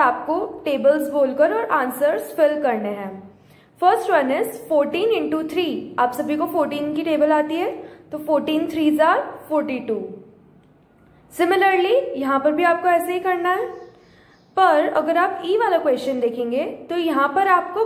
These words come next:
बीच में blank दिखाई देगा। तो इसमें आपको क्या करना है, यहाँ पर दिया गया है eleven into blank is equals to one hundred ten। तो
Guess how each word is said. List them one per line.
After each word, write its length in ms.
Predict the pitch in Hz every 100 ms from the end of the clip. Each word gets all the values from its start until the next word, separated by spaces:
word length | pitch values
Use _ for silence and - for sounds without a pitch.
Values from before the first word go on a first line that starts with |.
| -
बीच 280 | 320 330 330
में 160 | 415 415
blank 300 | 302 269 262
दिखाई 300 | 254 233 226
देगा। 280 | 220 196 190 190 - - -
तो 60 | - -
इसमें 220 | 294 285 320
आपको 220 | 320 349
क्या 160 | 349 349
करना 240 | 349 349 359
है, 300 | 349 403 370
यहाँ 140 | 285 277
पर 120 | 311
दिया 200 | 294 294
गया 220 | 277 294
है 200 | 285 330 269
eleven 500 | 254 233 226 294 403 302
into 240 | 269 269 302
blank 580 | 233 254 214 240 302 -
is 160 | 269 262
equals 500 | 269 269 262 269 - -
to 100 | 370 427 285
one 160 | 269 262
hundred 340 | 247 269 311 -
ten। 240 | 349 226 - - - -
तो 80 | -